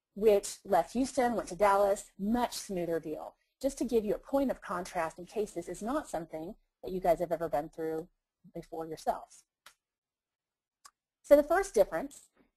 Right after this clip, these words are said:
for our client is that they make one phone call. You know, they don't have twelve full-time people <laughs> sitting around for five weeks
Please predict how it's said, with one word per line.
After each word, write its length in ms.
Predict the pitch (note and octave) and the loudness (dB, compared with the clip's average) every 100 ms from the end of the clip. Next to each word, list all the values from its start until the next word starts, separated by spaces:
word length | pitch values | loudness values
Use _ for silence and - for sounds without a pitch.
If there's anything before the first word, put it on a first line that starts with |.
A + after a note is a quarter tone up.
| _ _ _ | _ _ _
for 160 | - G3+ | 4 6
our 140 | A3 | 6
client 420 | C4 A3 F3 F3 G#3 | 2 -4 -2 -2 -2
is 100 | G#3 | 0
that 120 | A3+ | 0
they 120 | A#3+ | 0
make 200 | B3 A3 | -2 -2
one 200 | A3 G3+ | -2 -2
phone 200 | G3 B3+ | -2 -4
call. 240 | - - - _ _ _ - | -4 -8 -10 _ _ _ -12
You 100 | G3 | -2
know, 100 | F#3 | 2
they 140 | G#3+ | 2
don't 320 | G#3 A#3 E4+ - | 2 0 0 -2
have 340 | F#3+ D3+ - _ _ | -6 -6 -10 _ _
twelve 280 | - F#3 F3+ | 2 4 4
full-time 360 | F#3 F3+ F3+ | -2 -4 -6
people 420 | F#3+ B3 - C4+ D4+ D4 - F4+ | -4 -2 4 4 6 6 8 6
<laughs> 300 | - - - | 6 -8 0
sitting 300 | - D4+ D4+ | 8 10 12
around 320 | C#4 C#4 C#4+ | 12 10 8
for 140 | C4+ | 6
five 280 | C4 A#3 A#3 | 10 10 10
weeks 280 | A#3 A3 - | 8 4 0